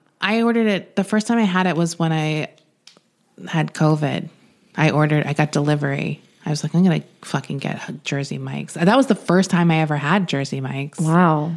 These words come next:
Speaker 1: Uh, and I was like, "Oh, that's, that's pretty good."
Speaker 2: It's pretty decent.
Speaker 1: <laughs>
Speaker 2: It's pretty decent.
Speaker 1: It was pretty good.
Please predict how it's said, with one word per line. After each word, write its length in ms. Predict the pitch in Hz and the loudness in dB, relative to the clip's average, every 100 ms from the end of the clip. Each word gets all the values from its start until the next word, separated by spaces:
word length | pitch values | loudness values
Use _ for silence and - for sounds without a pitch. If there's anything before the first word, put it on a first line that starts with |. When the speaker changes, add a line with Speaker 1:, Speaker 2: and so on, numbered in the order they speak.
| - _ | -10 _
Speaker 1:
Uh, 40 | 156 | -6
and 240 | 147 160 | -2 -2
I 40 | |
was 120 | 170 180 | -2 -4
like, 80 | 202 | -4
"Oh, 140 | 233 | -2
that's, 240 | 208 - - | -2 -4 -16
that's 260 | 165 214 - | -10 -10 -8
pretty 200 | - 202 | -6 -4
good." 420 | 156 208 151 151 - _ _ _ _ | -2 -2 -2 -6 -14 _ _ _ _
Speaker 2:
It's 140 | 180 - | -8 -2
pretty 240 | 208 226 | 2 2
decent. 480 | 170 185 202 135 190 - | 2 0 -2 -2 -4 -6
Speaker 1:
<laughs> 140 | - 427 - | -4 -2 0
Speaker 2:
It's 160 | 220 | 0
pretty 300 | 415 254 247 | 2 2 4
decent. 240 | 190 196 302 | 4 2 2
Speaker 1:
It 60 | 160 | 2
was 40 | |
pretty 220 | 156 269 254 | 0 -2 -2
good. 400 | 262 226 208 | -2 -2 -4